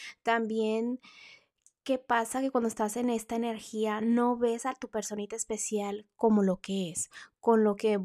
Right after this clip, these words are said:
lo bonito que es, ¿no? Entonces te enfocas como en lo malo, como que no miras a tu personita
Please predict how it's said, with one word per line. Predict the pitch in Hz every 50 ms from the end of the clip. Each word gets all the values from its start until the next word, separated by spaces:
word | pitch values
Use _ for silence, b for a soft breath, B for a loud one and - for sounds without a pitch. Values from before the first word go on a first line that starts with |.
| 196 196 _
lo | - 233 226 220 220 220 220 220 226 226 226 226 226 226
bonito | 226 240 254 277 294 370 370
que | - - 262 208 190
es, | 190 - -
¿no? | 196 202 208 226
Entonces | 240 220 233 226 220 - 254
te | - 254
enfocas | 226 214 - 190 - 220 220 -
como | - 233 226
en | 196 196
lo | 196 185
malo, | 190 196 196 196 202 202 202 202 202
como | - - 196 196 190 -
que | 208 208
no | 208
miras | 208 208 202 226 233 - 262
a | -
tu | - 220
personita | - 208 202 196 - 196 190 190 190 - 208 214 220